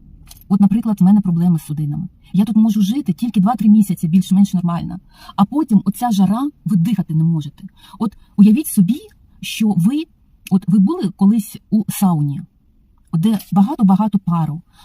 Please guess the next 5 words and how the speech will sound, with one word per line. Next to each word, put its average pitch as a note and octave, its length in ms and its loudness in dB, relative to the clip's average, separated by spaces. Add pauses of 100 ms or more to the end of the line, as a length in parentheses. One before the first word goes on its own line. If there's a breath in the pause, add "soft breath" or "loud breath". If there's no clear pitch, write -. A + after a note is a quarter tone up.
(100)
отака, G#3 320 2
знаєте, A3 300 0
умідіта, F#3 580 6 (260 loud breath)
отака G#3+ 420 0 (200)
вологість. G3+ 720 4